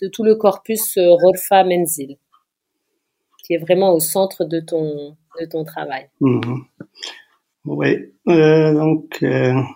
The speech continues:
Speaker 2: oui, c'est un bon exemple, bien sûr, euh, Menzil Ghorfa. Euh,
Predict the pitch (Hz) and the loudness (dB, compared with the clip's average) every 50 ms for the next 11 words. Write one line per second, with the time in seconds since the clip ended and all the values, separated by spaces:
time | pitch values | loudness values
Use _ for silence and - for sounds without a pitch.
0 | _ _ _ _ _ _ _ _ _ _ _ _ _ _ _ _ _ - - _ | _ _ _ _ _ _ _ _ _ _ _ _ _ _ _ _ _ -20 -20 _
1 | _ _ _ _ _ _ _ - 180 - - 160 143 139 123 165 160 151 143 123 | _ _ _ _ _ _ _ -4 -2 0 2 4 4 4 4 6 6 4 4 2
2 | 117 127 147 147 139 123 131 131 131 127 - - 147 143 135 123 123 123 127 131 | 2 2 2 2 0 0 0 0 0 -2 -2 -2 -2 -2 -2 -2 -4 -4 -6 -6
3 | 127 127 127 123 123 123 123 120 123 135 - 127 139 139 135 120 120 135 131 127 | -6 -6 -6 -6 -6 -6 -6 -6 -6 -4 0 2 2 2 4 4 4 4 4 4
4 | 117 123 131 127 - - 175 196 226 - - - - - - - - - _ _ | 2 0 -2 -2 -2 -2 -2 -2 -2 -4 -8 -14 -20 -20 -20 -20 -20 -20 _ _
5 | _ - - 104 - 139 139 135 131 131 131 131 131 - | _ -10 -8 -6 -4 -2 -2 -2 0 0 0 0 0 0